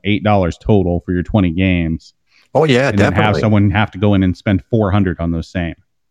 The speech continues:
Speaker 2: Oh, yeah, yeah, one hundred percent. Uh, you know, 'cause there's so many options for selling things now, like, you know, Facebook Marketplace, uh, a million different, uh, websites for it.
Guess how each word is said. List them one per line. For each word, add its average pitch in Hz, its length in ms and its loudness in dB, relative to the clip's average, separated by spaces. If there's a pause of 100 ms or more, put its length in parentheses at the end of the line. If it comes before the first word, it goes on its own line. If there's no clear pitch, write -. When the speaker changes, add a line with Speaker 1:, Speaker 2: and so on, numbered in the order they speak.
Speaker 2:
Oh, 120 120 0
yeah, 131 140 2
yeah, 113 240 0
one 101 220 0
hundred 120 180 0
percent. - 480 -4
Uh, 73 340 -6
you 92 80 -6
know, 85 80 0
'cause 76 140 -8
there's 82 160 -2
so 104 180 -2
many 90 320 -2
options 85 400 -4
for - 120 -12
selling 82 340 -4
things 73 260 -10
now, 69 220 -10
like, 69 280 -10
you 71 100 -8
know, 65 100 -10
Facebook - 460 -8
Marketplace, 78 720 -8 (380)
uh, 76 260 -6
a 92 100 -4
million 82 720 0
different, 78 540 -4
uh, 76 300 -2
websites 76 540 -6
for 76 280 -4
it. 80 100 -4